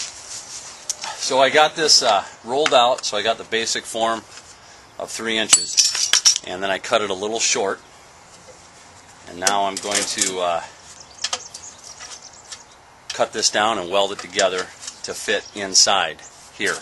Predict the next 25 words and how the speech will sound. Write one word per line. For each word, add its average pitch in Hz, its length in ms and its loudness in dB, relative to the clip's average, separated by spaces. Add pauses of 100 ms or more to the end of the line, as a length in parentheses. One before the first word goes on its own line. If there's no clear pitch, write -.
(120)
But 90 100 -10
that 95 180 0
gave 101 160 -2
me 92 100 -6
a, 85 180 -4
a 95 100 -8
nice 98 340 0
head 98 160 -2
start 95 340 2
just - 200 -10
to 87 40 -12
have, 87 220 -2 (720)
um, 50 300 -8 (260)
you 101 60 -12
know, 87 100 -6
a, 82 240 -4
a 90 120 -6
three-inch 92 440 -6
circumference, 85 760 -4
something 90 320 -4
I 82 120 0
could 82 140 -10
mold 85 260 -8
it 85 80 -12
around. 85 320 -6